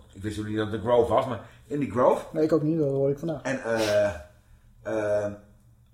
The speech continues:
Speaker 1: toen, ik denk dat ik het eerst tegen jou heb gezegd, ik zei, "Mick, ik, ik krijg er een, eh, teringgevoel van hier." En dat jij onmiddellijk binnen een seconde zei, "Ja, ik ook."
Speaker 2: "Kom, we gaan."
Speaker 1: We gaan. En toen zijn we als een gek omgedraaid weer en weggegaan. Want het was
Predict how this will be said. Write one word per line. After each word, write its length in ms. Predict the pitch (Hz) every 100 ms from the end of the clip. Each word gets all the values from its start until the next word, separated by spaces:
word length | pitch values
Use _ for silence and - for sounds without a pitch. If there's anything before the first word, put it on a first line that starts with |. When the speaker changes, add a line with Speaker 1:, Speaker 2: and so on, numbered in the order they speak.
| _ -
Speaker 1:
toen, 300 | 180 165 160
ik 160 | - 165
denk 140 | 175
dat 80 | 165
ik 80 | 202
het 120 | 202
eerst 240 | 208 185
tegen 160 | 190 170
jou 160 | 170 165
heb 80 |
gezegd, 240 | 151 160 151
ik 80 | 151
zei, 280 | 147 131
"Mick, 160 | 139 135
ik, 220 | - - -
ik 80 | -
krijg 200 | - 76
er 180 | 64 82
een, 100 | 95
eh, 80 | 71 - -
teringgevoel 600 | - 214 160 107 107 110
van 140 | 95 92
hier." 120 | 85 - - _ - _ _ - -
En 60 | -
dat 100 | 143
jij 100 | 147
onmiddellijk 360 | 151 220 214
binnen 180 | 185 175
een 60 | 156
seconde 300 | - 175 156
zei, 220 | 135 135 95 - - - -
"Ja, 200 | 120 107
ik 140 | 104
ook." 320 | 135 95 - - -
Speaker 2:
"Kom, 160 | - 151
we 60 |
gaan." 300 | 135 143 107 - -
Speaker 1:
We 60 | 123
gaan. 240 | 165 143
En 60 | -
toen 100 | 135
zijn 140 | 147
we 60 | 143
als 100 | 135
een 80 | 123
gek 260 | - 208 160
omgedraaid 420 | 151 147 143 139
weer 160 | 135
en 100 | 131
weggegaan. 300 | 131 165 107
Want 120 | 110 117
het 80 |
was 140 | -